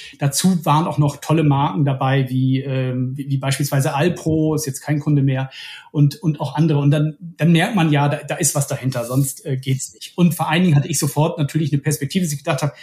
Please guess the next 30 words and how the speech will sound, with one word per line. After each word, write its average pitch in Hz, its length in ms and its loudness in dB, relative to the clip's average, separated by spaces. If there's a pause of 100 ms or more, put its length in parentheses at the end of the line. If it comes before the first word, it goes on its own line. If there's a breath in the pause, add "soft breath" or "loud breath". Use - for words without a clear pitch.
die 156 100 -4
Etats 151 340 -2
sind - 120 -10
nicht 147 120 -2
so 143 120 0
groß, 208 440 0 (340 loud breath)
also 156 200 -2
könnte 180 280 0
man 175 180 2
doch, 175 260 -2
wenn 147 140 0
ich 156 180 -6
das, 156 240 -2
was 135 160 -4
ich 143 140 -10
kenne, 214 380 0
was 143 160 -6
ich - 100 -14
mitbringen 180 360 -2
kann, 196 280 -4
aus 160 400 -6 (180)
integrierten 147 540 -2
Kommunikationsaspekten, 160 800 -2
die 170 80 -2
Agentur 156 500 -2 (220 loud breath)
bisher 143 340 2
nur 180 280 6
P 156 160 -2
R 160 160 0
macht, 202 320 0